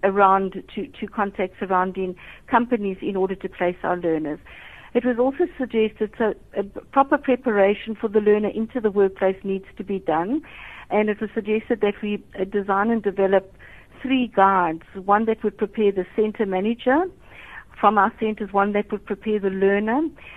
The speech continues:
and one that would prepare the company, so that everybody is, is on the same page as to what happens with this learner. I think what's happened in the past is, um,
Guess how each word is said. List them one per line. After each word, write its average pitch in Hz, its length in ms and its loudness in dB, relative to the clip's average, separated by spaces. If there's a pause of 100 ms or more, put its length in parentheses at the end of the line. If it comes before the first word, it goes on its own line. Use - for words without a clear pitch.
(140)
and 233 160 2
one 208 180 4
that 208 160 -2
would 214 120 -2
prepare 233 360 -2
the 208 100 0
company, 233 680 -2
so 208 100 -2
that 202 240 -2 (120)
everybody 233 520 0
is, 202 100 -6 (160)
is 214 140 -6
on 202 160 -2
the 190 160 -6
same 220 240 -2
page 220 500 2 (440)
as 202 160 -4
to 226 60 0
what 214 180 4
happens 214 380 -2
with 202 160 -4
this 196 120 0 (100)
learner. 185 460 0 (480)
I 233 80 4
think 302 240 0
what's 294 200 4
happened 262 320 0
in 233 120 0
the 202 80 -2
past 226 360 2 (120)
is, 208 200 -4 (720)
um, 202 1000 2